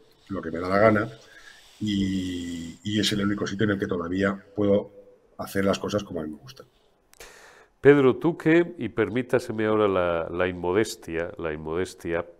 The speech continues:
Speaker 2: tú que como los periodistas de antes,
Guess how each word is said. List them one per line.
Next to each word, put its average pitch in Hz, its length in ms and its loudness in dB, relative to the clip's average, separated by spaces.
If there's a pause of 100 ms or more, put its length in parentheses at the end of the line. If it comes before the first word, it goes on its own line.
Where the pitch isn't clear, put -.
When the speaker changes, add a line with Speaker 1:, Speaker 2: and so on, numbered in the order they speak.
(540)
Speaker 2:
tú 135 140 -2
que 131 140 0
como 101 220 -2
los 95 140 -2
periodistas 104 600 -2
de 92 120 2
antes, 95 640 -4